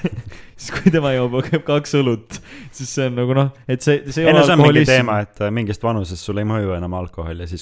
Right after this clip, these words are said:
Speaker 2: kui sa oled juba, ütleme, noh, selline pereisa, noh, ütleme, sa oled mingi kolmkümmend viis aastat, siis, äh, siis sa saad juba, noh,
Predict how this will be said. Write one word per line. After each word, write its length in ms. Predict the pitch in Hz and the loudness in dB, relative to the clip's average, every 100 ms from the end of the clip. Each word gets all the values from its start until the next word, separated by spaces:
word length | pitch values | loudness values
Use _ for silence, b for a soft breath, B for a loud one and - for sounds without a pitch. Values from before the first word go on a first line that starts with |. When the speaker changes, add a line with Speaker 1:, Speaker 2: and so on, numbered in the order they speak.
| - | -10
Speaker 2:
kui 80 | |
sa 140 | 90 95 | -10 -8
oled 100 | 95 | -10
juba, 220 | 90 95 | -10 -10
ütleme, 240 | - 95 95 | -10 -10 -10
noh, 140 | 92 - b b | -12 -16 b b
selline 300 | - 110 101 | -10 -8 -4
pereisa, 400 | 123 110 107 104 110 | -2 -2 -4 -6 -6
noh, 80 | |
ütleme, 320 | 107 113 104 98 | -8 -10 -10 -8
sa 60 | 101 | -8
oled 140 | 98 | -8
mingi 220 | 98 98 | -8 -8
kolmkümmend 380 | 117 107 98 101 | -6 -6 -6 -8
viis 140 | 101 104 | -6 -6
aastat, 380 | 95 - 85 _ - b b b | -6 -8 -16 _ -20 b b b
siis, 300 | - 90 - 95 | -20 -16 -12 -8
äh, 300 | 95 95 90 | -6 -6 -8
siis 160 | 90 92 | -10 -10
sa 140 | 92 | -10
saad 240 | 85 92 90 | -8 -8 -8
juba, 160 | 87 | -8
noh, 140 | 92 | -8